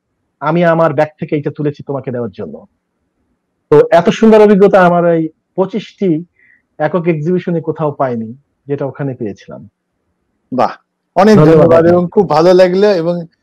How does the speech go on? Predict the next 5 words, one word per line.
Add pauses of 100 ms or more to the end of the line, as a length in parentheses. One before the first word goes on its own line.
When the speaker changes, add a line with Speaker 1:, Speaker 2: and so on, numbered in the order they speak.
(180)
Speaker 2:
নিশ্চয়ই
যারা
আমাদের, (460)
এ,
বন্ধুরা